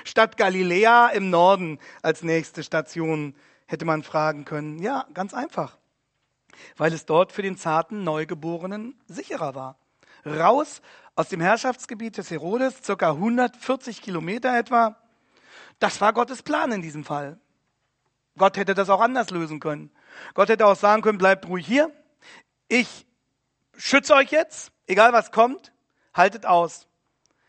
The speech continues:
Hätte Gott alles machen können, aber Gottes Plan war eben so.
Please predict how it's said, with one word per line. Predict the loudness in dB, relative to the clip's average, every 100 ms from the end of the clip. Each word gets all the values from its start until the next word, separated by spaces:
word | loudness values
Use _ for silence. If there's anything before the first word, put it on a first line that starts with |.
| _ _ _
Hätte | -4 0
Gott | 0
alles | 2 0 0
machen | -2 -4
können, | -8 -8
aber | -4
Gottes | -4 -6 -8
Plan | -4 -2 -2
war | -6
eben | -6 -12
so. | -12 -14 -16